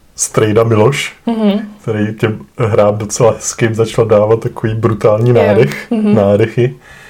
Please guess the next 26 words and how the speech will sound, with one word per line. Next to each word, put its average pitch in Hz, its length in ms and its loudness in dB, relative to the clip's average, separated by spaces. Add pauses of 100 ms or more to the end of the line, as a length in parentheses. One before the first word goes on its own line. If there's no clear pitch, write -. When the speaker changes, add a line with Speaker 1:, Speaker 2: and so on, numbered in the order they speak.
(440)
Speaker 1:
Eh, 107 140 0
já 110 140 4
si 196 120 2
pamatuju, 156 240 4
že 147 40 0
to 151 80 2
vysekávají, 127 720 0
to - 120 -8
byla 110 180 -4
fakt 131 120 2
docela 123 220 0
zábava, 104 500 2
no. 127 200 -2 (680)
Je, 135 60 0
protože 107 240 0
jsme 110 160 2
pár 107 280 2
jako 107 180 -4
panáčků 110 420 -2
taky - 200 -2
přesekali, 113 760 0
no. 104 220 0 (1000)
Eh, 101 240 4 (540)
co 113 160 -4
si - 160 -4
ještě 117 460 2